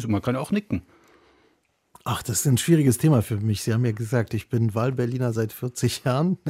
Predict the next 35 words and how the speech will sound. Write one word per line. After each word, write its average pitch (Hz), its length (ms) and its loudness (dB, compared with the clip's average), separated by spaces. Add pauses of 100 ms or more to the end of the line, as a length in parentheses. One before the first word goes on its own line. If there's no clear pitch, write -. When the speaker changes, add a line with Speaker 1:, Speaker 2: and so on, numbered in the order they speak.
(680)
Speaker 2:
Und, 120 360 0
äh, - 640 -10
es 123 240 -4
fiele 160 280 0
mir 135 280 4
sehr, 135 360 6
sehr 131 200 2
leicht, 120 680 -2
darauf 113 320 0
hinzuweisen, 120 680 0
wie, 123 220 -6
wie 127 380 -4
oft - 300 0
ich - 200 -8
mich 131 180 -4
missverstanden 120 800 -4
oder 123 220 -2 (380)
nicht - 260 -6
angenommen 123 560 0
fühle. 123 460 -4 (440)
Aber 120 220 -2
das 123 280 -2
ist - 300 -6
mir, 123 360 0
äh, 123 140 0
zu - 160 -4
leicht. 107 600 -4
Ähm, 98 880 -4 (160)
in, 101 240 -8
in, - 540 -14
also 117 180 -6
jemand, 139 460 2
der 127 160 0
aus - 180 0
seiner 123 440 -2